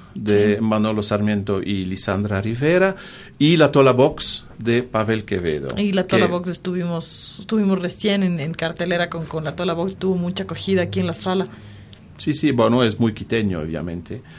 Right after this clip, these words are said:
Speaker 2: Sí.
Speaker 1: Entonces, la gente le interesa lo que pasa en el sur. Muy bien, ah, ¿qué más? ¿Qué más? ¿Qué más? ¿Qué más quieres saber? ¿Actores, actrices?
Speaker 2: A ver.
Speaker 1: A ver.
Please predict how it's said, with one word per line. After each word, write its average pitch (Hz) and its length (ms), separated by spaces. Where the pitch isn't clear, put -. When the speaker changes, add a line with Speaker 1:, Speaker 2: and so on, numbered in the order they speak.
Speaker 2:
Sí. - 100
Speaker 1:
Entonces, 98 320
la 92 140
gente 101 260
le 95 80
interesa 95 420
lo 107 120
que 95 100
pasa 104 240
en 113 60
el 101 100
sur. 131 400
Muy 139 180
bien, 139 400
ah, 127 400
¿qué 180 140
más? 143 320
¿Qué 143 100
más? 123 260
¿Qué - 120
más? 110 240
¿Qué 117 100
más 107 180
quieres 98 460
saber? 101 360
¿Actores, 180 720
actrices? 180 920
Speaker 2:
A 160 80
ver. 214 240
Speaker 1:
A - 140
ver. 135 320